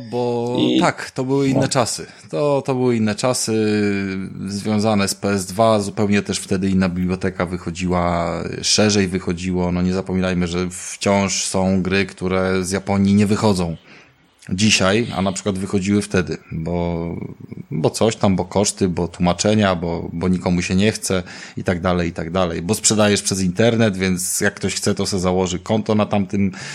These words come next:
Speaker 1: wiesz, P S Store i tak sobie ściągnie i tak dalej, i tak dalej, nie?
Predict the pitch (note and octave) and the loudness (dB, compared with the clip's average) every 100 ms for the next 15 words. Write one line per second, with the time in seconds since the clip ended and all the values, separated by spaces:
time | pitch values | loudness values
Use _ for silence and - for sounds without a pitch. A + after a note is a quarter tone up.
0 | B2 - G2 F2+ G#2 G2+ - G#2+ G2 F#2+ | -10 0 0 2 2 2 2 2 2 0
1 | E2+ G#2 - G#2+ G#2 - G#2+ G2 G2 F#2 | 0 -2 0 0 0 2 2 2 2 2
2 | A#2+ A2+ F2+ F#2+ F#2+ F2 - F2 F2 - | 0 0 0 0 0 -2 -6 -8 -8 -10
3 | - G#2+ | -10 -10